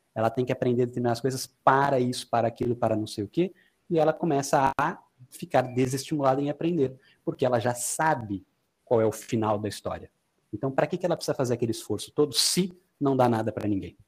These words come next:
Então, ela já adquire uma arrogância com seis, sete, oito anos de idade. A arrogância do fim da vida. A vida serve pra eu me divertir, a vida serve pra determinadas coisas. Então, tudo aquilo que não corresponda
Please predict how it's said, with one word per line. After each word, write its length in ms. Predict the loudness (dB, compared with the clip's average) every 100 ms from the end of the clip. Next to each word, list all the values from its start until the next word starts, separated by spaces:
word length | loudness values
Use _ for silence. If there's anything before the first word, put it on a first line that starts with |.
| _ _ _ _ _ _ _ _ _ _ -8
Então, 280 | 0 0 4
ela 200 | 6 6
já 200 | 6 4
adquire 460 | 4 -2 -4 -2 2
uma 140 | 2
arrogância 720 | 2 2 2 2 2 -2 -4 -4 -4
com 360 | 0 0 -2 -12 _ _
seis, 500 | -4 0 4 2 2
sete, 300 | 0 0 2
oito 280 | 2 2 0
anos 160 | -2
de 60 | -2
idade. 480 | -2 -2 -4 -6 -16 _ _ -2
A 60 |
arrogância 420 | 0 2 2 0
do 100 | -6
fim 340 | -6 -4 0 2
da 100 | 0
vida. 400 | 0 -4 -4 -8 _ _ _ -8
A 80 |
vida 240 | -4 0 0
serve 800 | -2 0 0 -2 -6 -4 -6 -6 _ _ _ _
pra 100 | 0
eu 40 | 2
me 80 |
divertir, 560 | 2 2 2 0 -2 0
a 20 |
vida 280 | 0 0 0
serve 840 | -2 0 4 6 4 0 -4 -4 -4
pra 240 | -2 0
determinadas 600 | 0 0 0 0 -2 -6
coisas. 480 | -2 0 0 -4 -10 -18 -14 -6
Então, 220 | 0 0
tudo 240 | 2 0
aquilo 280 | 0 2 2
que 100 | 2
não 160 | 2 2
corresponda 760 | 0 -4 -4 0 2 2 0